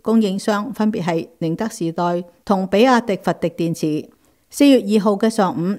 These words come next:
寧德時代回應話唔係寧德時代嘅電池。根據財新網報道，小米只係向寧德時代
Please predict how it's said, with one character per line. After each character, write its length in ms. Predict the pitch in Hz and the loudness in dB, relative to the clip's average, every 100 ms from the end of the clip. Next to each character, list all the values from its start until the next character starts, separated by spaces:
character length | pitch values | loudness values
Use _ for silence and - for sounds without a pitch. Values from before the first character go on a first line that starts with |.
| - | -2
寧 160 | 196 | 0
德 120 | 208 302 | 0 -2
時 240 | - 175 | -2 -4
代 220 | 170 180 | 0 0
回 180 | 175 156 | 0 0
應 260 | 160 196 185 | 2 0 0
話 220 | 175 170 | -2 -2
唔 60 | 165 | -4
係 260 | 165 185 | -4 -2
寧 180 | 175 151 | -2 -2
德 140 | 160 233 | -2 -6
時 240 | - 160 | -4 -6
代 100 | 165 | -4
嘅 160 | 160 170 | -4 -4
電 180 | 160 | -4
池。 360 | 160 165 151 - _ _ _ | -4 -4 -4 -6 _ _ _
根 220 | 208 208 | 0 2
據 60 | 190 | 2
財 340 | 175 180 165 | 0 0 -4
新 260 | 160 214 208 | -2 -2 -2
網 160 | 165 | -2
報 200 | 170 175 | -2 -2
道， 280 | 175 170 170 - _ | 0 0 0 -6 _
小 240 | - 196 | 0 4
米 320 | 254 214 202 - - | 6 4 2 -4 -14
只 140 | - 247 | 0 4
係 200 | 277 214 | 4 2
向 320 | 185 202 214 | 0 -2 -2
寧 200 | 180 165 | -2 -2
德 100 | 262 | -4
時 280 | 269 175 160 | -4 -4 -2
代 280 | 170 165 | 0 0